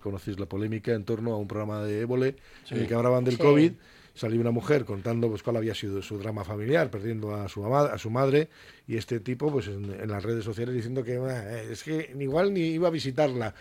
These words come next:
Speaker 1: o no era su madre, o no tenía familia". Es un señor que es el jefe de gabinete.
Speaker 2: No, y que lo dio por comprobado,
Speaker 1: Y
Speaker 2: ¿eh?
Speaker 1: que lo dio por
Speaker 2: Lo dio
Speaker 1: comprobado.
Speaker 2: por comprobado que no, que no
Speaker 1: Y,
Speaker 2: tenía
Speaker 1: y claro, y luego dio por comprobado una cosa,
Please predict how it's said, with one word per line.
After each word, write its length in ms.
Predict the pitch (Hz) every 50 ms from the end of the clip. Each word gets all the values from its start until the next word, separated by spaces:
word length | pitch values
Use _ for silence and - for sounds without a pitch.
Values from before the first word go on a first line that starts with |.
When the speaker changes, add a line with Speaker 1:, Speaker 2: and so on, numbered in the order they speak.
| - - -
Speaker 1:
o 120 | 131 131
no 100 | 143 170
era 220 | 190 185 170 160
su 140 | 143 - 139
madre, 260 | 147 165 165 147 135
o 60 | 131 147
no 100 | 175 160
tenía 320 | 175 170 175 175 165 139 131 131 117
familia". 500 | - 123 127 143 147 135 123 110 98 87 - _ - - - - - - - _ _ _ _ _ -
Es 60 | - 113
un 100 | 123 120
señor 340 | - 127 127 139 147 156
que 140 | 147 - 156
es 100 | 151 -
el 140 | 151 113 98
jefe 240 | - 117 - 101 90
de 80 | 90
gabinete. 400 | 82 80 76 80 104 139 - - - _ _ _
Speaker 2:
No, 100 | - 135 -
y 20 |
que 140 | - - 95
lo 80 | 95 95
dio 120 | 110 127
por 140 | 131 - 107
comprobado, 480 | 113 110 98 - 107 110 113 98 82 -
Speaker 1:
Y 40 | 117
Speaker 2:
¿eh? 20 |
Speaker 1:
que 80 | 113 117
lo 80 | 110
dio 100 | 113 135
por 120 | 139 147 120
Speaker 2:
Lo 20 | 120
dio 40 | 113
Speaker 1:
comprobado. 300 | 98 101 117 143 147 135
Speaker 2:
por 60 | 123 120
comprobado 320 | 101 107 113 127 135 127
que 140 | - 107 95
no, 340 | 104 107 104 98 95 90 85 -
que 80 | 92 90
no 80 | 98
Speaker 1:
Y, 120 | 135 131 135
Speaker 2:
tenía 340 | - 87 90 85 80 - -
Speaker 1:
y 80 | - 131
claro, 220 | 123 156 165 165
y 80 | 139 117
luego 220 | 120 131 147 156
dio 120 | 143 160 160
por 140 | 170 170 -
comprobado 320 | 175 156 156 165 165 165
una 120 | 165 160
cosa, 280 | 160 175 - 190 180 -